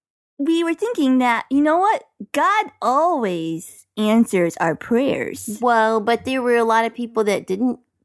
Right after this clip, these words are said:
Speaker 2: come through the storm so well.
Speaker 1: That's true. And that's because sometimes God answers in different ways.
Speaker 2: Yeah.
Speaker 1: For, for our friend,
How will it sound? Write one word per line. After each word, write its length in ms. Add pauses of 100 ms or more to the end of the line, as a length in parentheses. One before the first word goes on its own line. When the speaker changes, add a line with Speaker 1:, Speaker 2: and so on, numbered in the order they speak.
(140)
Speaker 2:
come 200
through 140
the 80
storm 340
so 200
well. 360 (160)
Speaker 1:
That's 340
true. 460 (160)
And 200
that's 200
because 440
sometimes 840 (520)
God 380
answers 440
in 100
different 380
ways. 760 (680)
Speaker 2:
Yeah. 100
Speaker 1:
For, 300 (100)
for 200
our 140
friend, 640